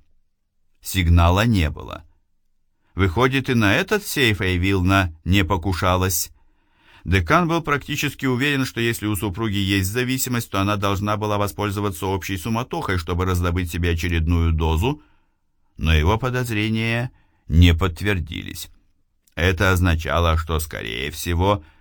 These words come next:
догадки Даркуса насчёт зависимости Айвилны неверны. Но так или иначе...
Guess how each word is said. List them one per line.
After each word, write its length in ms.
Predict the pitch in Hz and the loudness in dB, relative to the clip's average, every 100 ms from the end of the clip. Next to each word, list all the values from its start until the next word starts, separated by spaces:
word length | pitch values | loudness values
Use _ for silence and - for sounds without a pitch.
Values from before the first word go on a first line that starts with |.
| _ _ | _ _
догадки 600 | - 92 87 101 117 - | -2 0 4 2 2 -4
Даркуса 560 | 120 92 98 104 110 120 | -4 0 0 0 -4 -2
насчёт 360 | 113 104 117 98 | -2 -2 -2 -2
зависимости 680 | 101 101 101 104 101 - | -2 -2 -2 -2 -2 -2
Айвилны 840 | 101 95 90 95 98 95 101 104 - _ _ _ _ | 2 2 4 4 4 4 4 2 -2 _ _ _ _
неверны. 840 | 82 92 90 107 127 143 95 73 - _ _ _ _ _ _ _ - | 6 6 6 4 2 2 0 -2 -8 _ _ _ _ _ _ _ -2
Но 300 | - 143 160 | 4 4 4
так 320 | 165 180 - | 4 2 2
или 280 | 165 147 131 | 0 2 2
иначе... 600 | 123 156 147 147 143 | 2 2 0 0 0